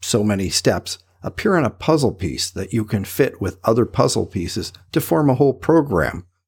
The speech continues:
So you might take this piece where it says "take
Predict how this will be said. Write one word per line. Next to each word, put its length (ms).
So 200
you 180
might 320
take 280
this 260
piece 400
where 320
it 220
says 340
"take 460